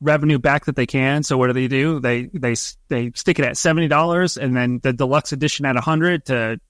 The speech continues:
dupe the suckers into pla-, trying to play three days early when they have server maintenance for three fucking days. So you don't.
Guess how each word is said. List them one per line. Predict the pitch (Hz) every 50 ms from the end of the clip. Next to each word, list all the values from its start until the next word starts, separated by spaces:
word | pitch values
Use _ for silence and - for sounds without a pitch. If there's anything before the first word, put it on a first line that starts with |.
| 147 131 123 113 - -
dupe | 151 147 147 - -
the | 143 120
suckers | - - 147 131 - 147 147 143 135
into | 143 127 120 - 139 127 123 127 _
pla-, | - 151 151 143
trying | - 156 147 135
to | 123
play | - 139 123
three | - - 151 147 143
days | 143 139 135 123 135
early | 135 139 151 160 165 175 165
when | 147 135 127
they | 120 117
have | 131 123 117
server | - - 147 131 143 143
maintenance | 139 131 131 123 120 131 123 -
for | - 123
three | 120 - 147 143
fucking | 131 - 151 139 - 139 131
days. | 123 135 143 156 165 156
So | - 117
you | 113 110
don't. | 110 117 135 165 180 180 -